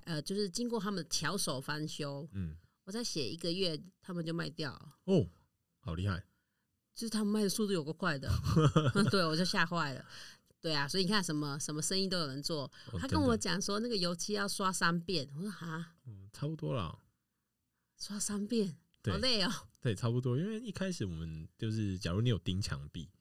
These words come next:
Speaker 1: 嗯。
Speaker 2: 你要钉墙壁的话，你一定是板材跟板材中间有缝嘛。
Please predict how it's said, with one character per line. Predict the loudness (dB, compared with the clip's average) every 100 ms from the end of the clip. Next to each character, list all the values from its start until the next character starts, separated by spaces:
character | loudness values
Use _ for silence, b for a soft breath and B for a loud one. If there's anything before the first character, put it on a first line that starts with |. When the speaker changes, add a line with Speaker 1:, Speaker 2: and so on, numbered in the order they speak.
| _ -4
Speaker 1:
嗯。 | 0 0
Speaker 2:
你 | 0
要 |
钉 | -2 -2
墙 | -2 -4
壁 | -4 -4
的 | -2
话， | -2 -2
你 | -2
一 | -2
定 | 0 0
是 | -2
板 | -4 -6
材 | -10
跟 | -6 -4
板 | -4 -6
材 | -10 -10
中 | -8 -6
间 | -4
有 | -6
缝 | -6 -4 -4
嘛。 | -6